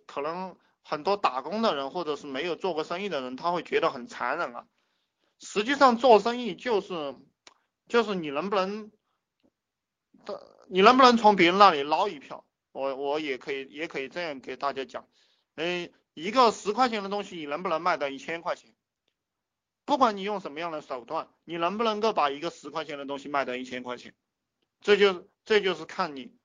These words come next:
你就，你就可以赚九百一，九，呃，你就可以赚九百九。为什么你可以赚钱？那这个就是你要去想的问题啊。打工的人和这个没做过生意的人，家里面都是农民的人，他老实巴交的，他不，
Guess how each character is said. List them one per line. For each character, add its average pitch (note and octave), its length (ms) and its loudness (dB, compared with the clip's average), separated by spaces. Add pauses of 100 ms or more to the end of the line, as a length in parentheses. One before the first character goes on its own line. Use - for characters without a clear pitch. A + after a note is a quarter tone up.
(100)
你 D#3 140 -10
就， G#3+ 200 8
你 D#3+ 120 0
就 G#3 140 6
可 E3+ 120 -2
以 D3+ 60 0
赚 F3 280 2
九 C#3 120 0
百 C3+ 200 -2
一， C3+ 280 -16 (400)
九， D3 180 -4
呃， C#3+ 300 0
你 C#3 120 -10
就 D3 100 -2
可 D3 120 -8
以 C#3+ 80 -6
赚 D3 200 -4
九 C3+ 140 -8
百 C3 160 -2
九。 C#3 160 -14 (460)
为 A#3 180 2
什 G3 100 -4
么 D3+ 60 -10
你 D3 100 -10
可 C3+ 140 -10
以 C3 40 -8
赚 B2+ 200 -6
钱？ - 260 -18
那 D3+ 320 4
这 C#3 160 -2
个 D3 80 2
就 C#3 220 -2
是 C#3 100 -10
你 B2+ 120 -4
要 C3 120 -2
去 C#3 160 -10
想 A#2 300 -8
的 A#2+ 80 -6
问 C3+ 160 -2
题 B2+ 140 -12
啊。 - 100 -14 (960)
打 E3 240 10
工 C4+ 240 8
的 B3 120 10
人 B2+ 220 0
和 D#3+ 160 -4
这 A#3 100 -2
个 A#3+ 100 -2
没 D#3 200 -2
做 A#3+ 160 2
过 F#3 80 2
生 A3 220 -2
意 B3 80 -4
的 D#3 120 -2
人， B2+ 200 -10
家 G3+ 180 2
里 G#3 80 0
面 C#3+ 400 -6
都 G#3 180 0
是 G3+ 120 -2
农 C#3+ 180 -4
民 G3 140 -6
的 D3+ 160 -4
人， C3 120 -10
他 F#3+ 140 -4
老 C#3 220 0
实 - 100 -20
巴 G3 180 4
交 G#3 160 -4
的， D3+ 140 -10
他 F3+ 200 -8
不， A3+ 280 -10